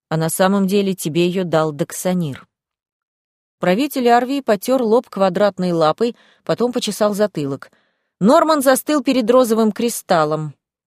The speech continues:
Он думал о том, как ловко обыграл его Даксанир.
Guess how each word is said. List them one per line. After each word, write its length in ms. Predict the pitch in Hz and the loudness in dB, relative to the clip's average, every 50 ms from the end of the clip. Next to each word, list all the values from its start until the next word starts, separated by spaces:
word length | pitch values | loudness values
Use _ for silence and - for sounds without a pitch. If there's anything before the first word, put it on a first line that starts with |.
| _ - | _ -2
Он 140 | 202 196 | -2 0
думал 260 | 185 202 196 196 190 190 | 0 0 0 0 0 0
о 80 | 196 | 0
том, 160 | - 247 240 | 0 -2 -4
как 200 | 214 196 170 - | -4 -4 -4 -4
ловко 320 | - 262 311 - - - 240 | -4 -4 -6 -4 -4 -4 -2
обыграл 460 | 214 214 208 185 202 226 269 254 190 | -2 -2 -2 -2 -2 -2 -2 -2 -2
его 160 | 185 196 214 | -2 -2 -2
Даксанир. 640 | 196 190 185 - - - 175 170 180 185 175 - - | -2 -4 -6 -6 -6 -4 -4 -2 -4 -4 -6 -10 -14